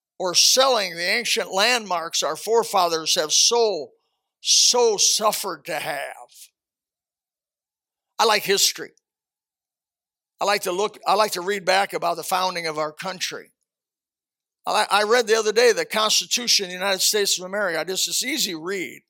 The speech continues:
You can read it easily in ten minutes. I sat down, I said to my wife, "I'm just gonna read the Constitution." Man, I read that.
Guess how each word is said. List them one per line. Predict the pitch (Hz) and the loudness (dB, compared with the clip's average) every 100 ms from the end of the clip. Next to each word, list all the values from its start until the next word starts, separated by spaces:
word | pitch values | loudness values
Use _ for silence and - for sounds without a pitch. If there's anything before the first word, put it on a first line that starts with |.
| - | -16
You | 170 | -12
can | 160 | -8
read | 190 220 | -6 -6
it | 165 | -6
easily | 175 202 151 139 | -6 -6 -8 -8
in | 131 | -10
ten | 131 190 165 | -10 -8 -8
minutes. | 143 143 - - - _ _ _ _ _ _ _ _ - | -10 -12 -14 -16 -16 _ _ _ _ _ _ _ _ -4
I | 180 | 0
sat | - 233 208 | 2 0 2
down, | 214 202 | 2 2
I | |
said | 180 214 | 0 -2
to | 190 | -2
my | |
wife, | 190 185 | 0 2
"I'm | 185 | 0
just | 226 - | -4 -6
gonna | 190 | -4
read | 180 190 | -6 -6
the | |
Constitution." | 160 202 185 - 160 208 196 - 127 | -4 -4 -2 -2 -2 -6 -4 -6 -6
Man, | 170 | -6
I | 196 | -6
read | 175 190 | -2 -2
that. | 196 - | 0 -6